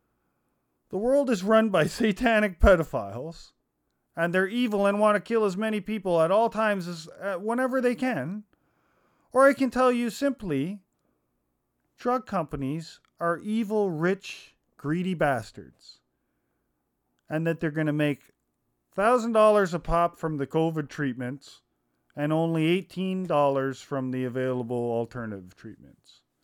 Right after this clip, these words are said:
So we don't even have to go really in-depth or nutty. We can just get down to simple things like greed and corruption,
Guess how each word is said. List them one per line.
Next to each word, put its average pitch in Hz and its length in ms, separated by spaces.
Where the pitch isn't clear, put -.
So - 80
we 269 140
don't 277 160
even 247 180
have 214 300
to 226 100
go 151 540
really 160 460
in-depth 147 480
or 131 80
nutty. 123 460
We 208 140
can 240 180
just 220 240
get 220 200
down 220 240
to 185 60
simple 202 340
things 180 280
like 160 240
greed 131 540
and 147 160
corruption, 143 720